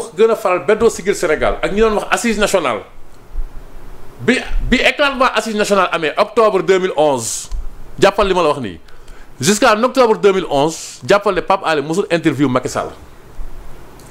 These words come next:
Jàppal loolu, ba octobre deux mille onze, mosu ko interview, xam nga.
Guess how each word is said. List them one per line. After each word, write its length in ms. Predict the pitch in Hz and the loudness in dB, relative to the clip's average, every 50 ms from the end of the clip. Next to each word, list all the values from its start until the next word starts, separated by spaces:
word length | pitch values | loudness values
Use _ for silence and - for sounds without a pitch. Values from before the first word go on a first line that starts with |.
| - - - - 113 | -20 -20 -18 -4 2
Jàppal 260 | 131 160 160 175 156 | 2 2 4 4 2
loolu, 200 | 135 117 104 98 92 | 2 2 0 -2 0
ba 120 | - - - | 0 0 2
octobre 300 | 202 - - 208 190 180 | 2 2 2 2 2 2
deux 160 | 165 147 165 156 | 0 0 0 0
mille 120 | 156 156 | 0 0
onze, 240 | - 110 104 - - | 0 -2 -2 -2 -4
mosu 180 | 127 143 - - | -4 -2 0 0
ko 60 | 180 - | 2 2
interview, 380 | 175 165 165 165 139 139 190 | 0 0 0 0 0 0 -2
xam 160 | 196 - 165 131 | -2 0 -2 -4
nga. 120 | - - | -4 -8